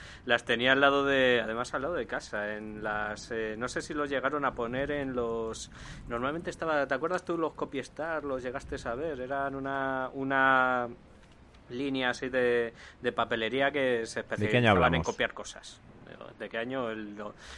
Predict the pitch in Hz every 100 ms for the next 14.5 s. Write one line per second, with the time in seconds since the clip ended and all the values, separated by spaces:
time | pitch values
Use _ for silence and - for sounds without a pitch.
0 | - - 107 104 101 117 143 104 139 110
1 | 104 104 104 - 113 120 117 113 110 107
2 | 107 104 - 120 - 143 165 190 - 156
3 | - 196 156 123 127 127 160 190 196 -
4 | 139 165 165 180 - - - - - 139
5 | 131 127 151 139 143 131 131 151 151 143
6 | 131 127 - 170 - 127 147 151 139 120
7 | 117 - - 143 135 147 147 127 - 120
8 | 107 101 - 90 82 76 85 87 - 98
9 | 110 104 131 131 131 123 131 151 165 165
10 | 156 143 131 139 120 117 110 107 107 104
11 | 131 - 135 - 104 - 143 143 - -
12 | 101 107 117 113 135 127 123 110 92 104
13 | 131 107 - - 98 107 92 82 87 80
14 | 80 87 85 80